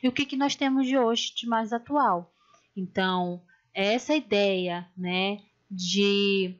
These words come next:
é, de poder, né, de um conhecimento que, é,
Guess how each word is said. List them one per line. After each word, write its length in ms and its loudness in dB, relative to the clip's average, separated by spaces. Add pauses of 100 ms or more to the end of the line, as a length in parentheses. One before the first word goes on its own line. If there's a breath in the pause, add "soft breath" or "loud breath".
(720)
é, 1040 0
de 120 -2
poder, 680 0 (280)
né, 320 -12 (440)
de 140 0
um 60 0
conhecimento 720 0
que, 600 0
é, 240 -2